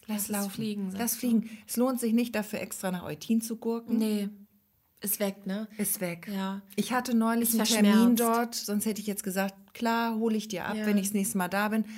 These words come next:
Speaker 1: Aber ich hatte da grad einen Termin, von dem wollte ich dir nämlich auch noch erzählen.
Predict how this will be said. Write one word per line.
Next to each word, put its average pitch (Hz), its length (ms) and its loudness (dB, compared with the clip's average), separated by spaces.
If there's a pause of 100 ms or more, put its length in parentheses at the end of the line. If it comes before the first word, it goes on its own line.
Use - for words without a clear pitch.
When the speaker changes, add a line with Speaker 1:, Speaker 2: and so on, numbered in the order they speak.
(160)
Speaker 1:
Aber 165 100 -12
ich - 200 -10
hatte 285 280 -6
da 135 140 -2
grad 123 340 -8
einen 131 80 -8
Termin, 139 480 -8
von 151 140 -8
dem 165 120 -8
wollte 180 160 -6
ich 196 80 -8
dir 214 140 -4
nämlich 214 260 0
auch 247 60 -2
noch 196 180 0
erzählen. - 480 -12